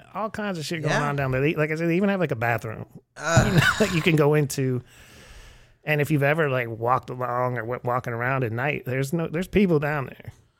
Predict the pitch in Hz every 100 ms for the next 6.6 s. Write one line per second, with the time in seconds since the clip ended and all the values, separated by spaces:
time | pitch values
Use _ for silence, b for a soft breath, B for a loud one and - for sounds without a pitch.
0 | _ - - 190 - 180 202 202 208 208
1 | 240 131 127 131 143 139 160 165 - 190
2 | 196 196 180 160 147 151 139 - 147 143
3 | 151 147 143 143 139 135 123 123 117 135
4 | 135 139 135 135 120 131 143 127 131 127
5 | 127 131 131 127 143 _ - 156 147 120
6 | 110 - 180 139 120 127